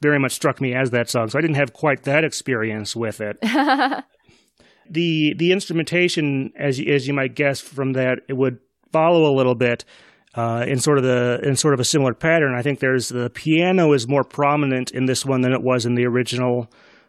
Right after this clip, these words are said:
Speaker 1: version, and the strings are a little bit, it, there is sort of an orchestral presence there, but it's not nearly as, as big there.
Speaker 2: Mm,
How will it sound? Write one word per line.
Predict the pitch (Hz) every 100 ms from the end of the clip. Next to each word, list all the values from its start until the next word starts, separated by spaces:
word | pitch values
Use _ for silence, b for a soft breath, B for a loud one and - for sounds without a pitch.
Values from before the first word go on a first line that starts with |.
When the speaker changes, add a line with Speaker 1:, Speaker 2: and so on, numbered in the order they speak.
| -
Speaker 1:
version, | 127 127 120 120
and | 123
the | 120
strings | - 151 143 135
are | 120 113
a | 120
little | 123 127
bit, | 120 120 - b b b b _ _ _
it, | 147 -
there | 147 175
is |
sort | - 165
of | 135
an | 127
orchestral | 147 - 143 - 113
presence | - 240 247 170 127
there, | 131 120
but | 120
it's | 117 147
not | 139
nearly | 135 139 151 156 143 131 131 117
as, | 113 117 113 107 b b b b _
as | 127 107
big | 107 151 131 120
there. | 117 98 101 b b b b b b _ -
Speaker 2:
Mm, | 190 180 170